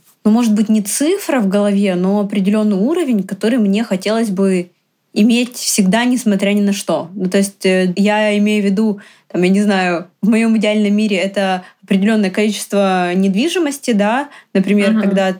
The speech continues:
Speaker 1: у тебя там есть, ну, к примеру,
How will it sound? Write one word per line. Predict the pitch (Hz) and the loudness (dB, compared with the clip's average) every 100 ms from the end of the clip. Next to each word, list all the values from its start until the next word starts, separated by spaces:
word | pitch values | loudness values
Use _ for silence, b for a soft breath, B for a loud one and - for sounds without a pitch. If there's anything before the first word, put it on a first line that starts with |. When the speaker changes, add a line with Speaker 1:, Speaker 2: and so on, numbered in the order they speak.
| - | -8
Speaker 1:
у | |
тебя | 196 208 202 | -2 0 0
там | 185 185 | 0 2
есть, | 202 185 - - | 0 -2 -8 -2
ну, | 208 185 - _ | -2 -2 -8 _
к | - - | -12 0
примеру, | 220 220 196 170 165 | 2 4 2 0 -4